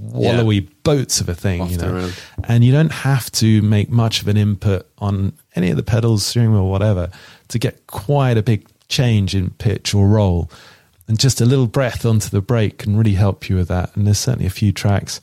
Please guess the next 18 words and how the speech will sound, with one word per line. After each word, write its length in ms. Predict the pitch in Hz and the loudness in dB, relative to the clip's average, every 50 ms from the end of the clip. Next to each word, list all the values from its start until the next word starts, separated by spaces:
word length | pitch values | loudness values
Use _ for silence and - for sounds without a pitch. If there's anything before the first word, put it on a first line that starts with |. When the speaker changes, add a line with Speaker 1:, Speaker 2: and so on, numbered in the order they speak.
| _ _ _ | _ _ _
Speaker 2:
Goodwood's 360 | - 160 151 123 110 101 - - | -2 -2 0 2 0 0 0 0
a 140 | 90 90 | -2 -4
fantastic 800 | 90 - - - - - 87 82 - - 82 80 - - 80 - | -4 -6 -12 -12 -8 -8 -8 -6 -6 -8 -8 -8 -8 -8 -10 -8
circuit 340 | - - 87 85 85 - - | -6 -4 -4 -4 -6 -8 -12
for 140 | - - - | -10 -8 -8
left, 200 | 82 82 - - 110 - _ _ - | -8 -8 -10 -14 -18 -18 _ _ -10
left 180 | 90 85 - | -10 -10 -8
foot 180 | - 98 - - | -10 -12 -10 -8
braking. 400 | - 95 87 87 - - 90 85 76 - | -8 -8 -8 -8 -8 -10 -12 -12 -12 -14
You 80 | - 95 | -16 -14
can 220 | - - 101 98 98 | -8 -6 -4 -2 0
really, 360 | 101 98 92 87 90 85 80 - _ _ _ _ _ _ _ _ _ _ _ _ _ _ _ _ - | 0 0 0 0 -2 -4 -6 -10 _ _ _ _ _ _ _ _ _ _ _ _ _ _ _ _ -4
you 160 | 117 110 95 | -2 -2 0
can 180 | - - 107 | 2 2 4
really 160 | 104 101 92 92 | 4 4 4 4
unlock 460 | 90 90 92 95 92 92 85 - - | 2 2 2 2 2 0 0 -2 -4
a 40 | 90 | -4
little 400 | 82 92 90 85 85 85 85 - | -2 0 0 0 -2 -4 -6 -8